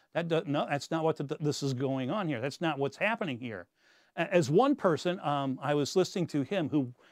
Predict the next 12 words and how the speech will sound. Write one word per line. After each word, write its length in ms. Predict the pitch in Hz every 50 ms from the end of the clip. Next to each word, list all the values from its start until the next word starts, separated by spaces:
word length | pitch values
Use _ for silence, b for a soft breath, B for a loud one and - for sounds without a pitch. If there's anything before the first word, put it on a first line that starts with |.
| b b b
went 260 | 147 180 208 208 208
up, 280 | 185 170 165 - _ _ _ _ -
uh, 180 | 147 147 147 143 - 151
two 260 | 110 - - 208 202 185
of, 160 | 156 - -
um, 420 | 170 143 135 131 127 131 180 185 170
actually 260 | 151 147 - - 151
him 120 | 135 143 143
and 80 | 127
a 20 | 123
buddy 260 | 117 170 170 165 143
went 240 | 127 156 190 214